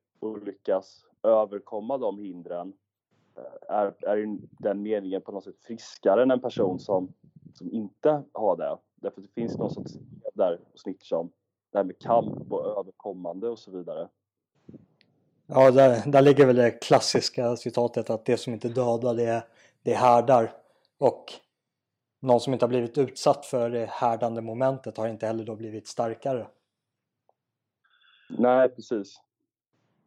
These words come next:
Speaker 1: Och det är ju, nej, det, jag tycker det är kul för det är ju någonting som, jag tycker alltid det är roligt när folk inte bara, eh, eller när tänkare faktiskt kan, kan ta någonting, eh,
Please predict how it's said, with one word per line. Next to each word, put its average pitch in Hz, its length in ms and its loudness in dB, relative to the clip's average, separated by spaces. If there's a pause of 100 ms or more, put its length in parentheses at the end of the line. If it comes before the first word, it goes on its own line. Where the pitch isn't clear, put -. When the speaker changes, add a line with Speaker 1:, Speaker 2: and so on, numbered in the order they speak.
(960)
Speaker 1:
Och - 80 -16
det 117 80 -4
är 120 40 -2
ju, 113 260 -2 (560)
nej, 120 220 4
det, 117 140 -2
jag 104 180 -12
tycker 127 220 -12
det 123 80 -2
är 117 40 -8
kul 123 320 -8 (100)
för 107 300 -4
det 110 100 -12
är 117 40 -6
ju 127 60 -4
någonting 113 400 -8
som, 101 360 -6 (560)
jag 107 120 -10
tycker 139 240 0
alltid 139 260 0
det 156 100 4
är 139 60 2
roligt 123 480 -8
när 165 80 -8
folk 120 360 -6
inte 117 200 -16
bara, 107 380 -2 (800)
eh, - 300 -16
eller 110 320 -6
när 113 140 -10
tänkare 123 580 -4
faktiskt 117 440 -8
kan, 107 300 -6 (520)
kan 120 140 -10 (220)
ta 139 300 0
någonting, 107 960 -4 (480)
eh, 85 260 -8